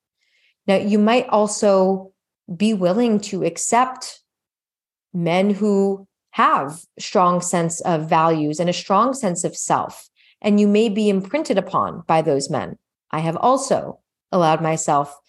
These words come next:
to be in that position because, again, a lot of my pattern that I played out,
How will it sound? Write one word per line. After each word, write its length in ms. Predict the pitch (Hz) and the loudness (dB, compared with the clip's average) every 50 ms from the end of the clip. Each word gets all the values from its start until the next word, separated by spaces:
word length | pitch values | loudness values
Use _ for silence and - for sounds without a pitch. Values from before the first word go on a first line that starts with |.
| _ _ _ _ _ | _ _ _ _ _
to 100 | - - | -4 -4
be 160 | 208 180 196 185 | -2 0 2 2
in 60 | 175 | 2
that 200 | 165 160 160 160 | 2 0 -2 -2
position 600 | 180 170 156 160 143 - - 180 190 233 262 262 - - - - _ _ - | -6 -4 -4 -4 -4 -2 -2 0 0 -2 -4 -8 -14 -20 -20 -20 _ _ -4
because, 300 | - 214 208 214 214 185 | -4 -2 0 0 0 0
again, 680 | 190 190 190 240 254 240 208 196 196 208 208 208 - _ _ _ _ _ - | 0 -2 0 2 2 2 2 0 0 -2 -4 -8 -12 _ _ _ _ _ -2
a 60 | - | 0
lot 220 | 202 196 208 220 233 | 2 2 4 2 2
of 80 | 233 | 2
my 200 | 220 208 214 254 | 2 2 0 0
pattern 320 | 262 254 202 196 190 190 180 | 0 0 0 0 2 2 0
that 100 | 175 170 | 0 2
I 140 | 175 190 202 | 2 0 0
played 280 | 196 - 185 165 160 | 0 -2 -2 0 2
out, 400 | 160 139 156 185 233 - - - | 2 2 2 2 0 -4 -8 -16